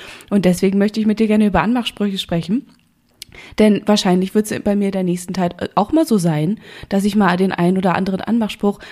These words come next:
raushole aus meiner pickepackevollen Kiste, die wir uns jetzt hier zusammenstellen. Und dann werde ich mal ein paar Typen anquatschen.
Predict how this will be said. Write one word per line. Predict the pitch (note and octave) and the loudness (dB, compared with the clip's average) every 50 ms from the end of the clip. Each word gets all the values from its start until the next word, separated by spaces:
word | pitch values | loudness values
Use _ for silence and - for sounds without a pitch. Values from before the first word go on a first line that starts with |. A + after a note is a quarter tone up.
| - - F3 | -14 -8 0
raushole | F#3+ G#3+ C#4+ F4+ F#4 - - - F3 D#3+ D#3 D3+ D3 F#3 B3 - - - - | 2 4 4 4 2 -2 -4 -2 -2 0 0 0 -2 -2 -4 -6 -10 -20 -10
aus | - - G3 - | -4 -4 -2 0
meiner | G#3 F#3 F#3+ F#3 F3 F3 | 0 0 2 2 0 0
pickepackevollen | F3 - G#3+ - F#3+ - F#3+ F3 - F3 - F#3 E3 D#3+ D#3 D#3 | 0 0 -2 -2 0 -4 -4 -4 -4 -2 0 2 2 2 0 -2
Kiste, | - B3 D#4 - - - G#3+ G3+ | 0 0 0 0 0 -2 -2 0
die | F#3+ F#3+ E3+ | 0 0 0
wir | F3+ F3 | 0 0
uns | E3+ E3+ F3+ | -2 -2 -4
jetzt | F3+ F3+ - | -6 -4 -4
hier | F3+ E3+ | -6 -6
zusammenstellen. | - E3+ D#3+ G#3+ B3 A#3 F3+ - - E3 E3 F#3 F#3+ - - - - - | -4 -2 -2 0 0 0 0 -2 -2 -2 -2 -2 -4 -8 -16 -20 -12 -2
Und | A#3 A#3 | 2 2
dann | A3+ G3 | 4 4
werde | G3+ F#3+ G3 | 4 2 2
ich | F#3+ - | 0 0
mal | F3+ | -2
ein | F3 E3+ | -2 0
paar | E3 D#3 | -2 -6
Typen | - - C4+ - D#4 A#3 | -6 -8 -4 -2 -2 -2
anquatschen. | F#3 E3+ - - E3 E3 - - E3+ D#3+ | -2 -4 -6 -6 -8 -6 -4 -6 -6 -6